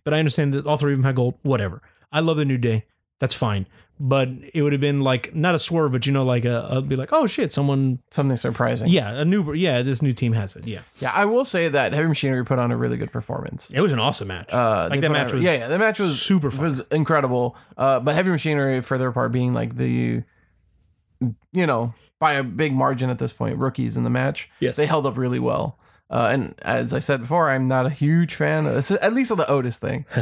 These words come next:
Speaker 1: <laughs>
Speaker 2: He's just so cartoonish. Um,
Speaker 1: Because he looks like a cartoon dude.
Speaker 2: He does.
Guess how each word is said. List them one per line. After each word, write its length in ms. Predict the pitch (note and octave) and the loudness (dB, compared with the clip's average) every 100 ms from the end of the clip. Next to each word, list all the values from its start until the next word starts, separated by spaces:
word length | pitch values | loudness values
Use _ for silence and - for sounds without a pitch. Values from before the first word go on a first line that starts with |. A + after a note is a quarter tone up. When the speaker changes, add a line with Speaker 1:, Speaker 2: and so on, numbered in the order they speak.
| - | -2
Speaker 1:
<laughs> 220 | - B2+ - C3 C#3+ | -2 -2 -2 -2 0
Speaker 2:
He's 140 | D#3+ | 0
just 220 | E3+ E3 - | 0 -2 0
so 180 | D#3 | -2
cartoonish. 640 | D3 B2+ A#2+ B2 A#2+ B2 - _ _ _ _ _ | 0 -2 0 0 0 -2 -6 _ _ _ _ _
Um, 580 | C3+ C#3+ C#3 C3+ B2+ A2+ | 0 2 2 0 -2 -4
Speaker 1:
Because 240 | G2+ B2+ | -2 0
he 60 | A#2+ | 2
looks 180 | C#3+ - | 2 0
like 140 | A2 | -2
a 20 | |
cartoon 380 | G#2 G#2+ G#2 G#2 | -2 -4 -4 -6
dude. 220 | G#2+ A2+ | -4 -4
Speaker 2:
He 120 | B2+ | -4
does. 300 | A#2+ G2+ - | -4 -8 -16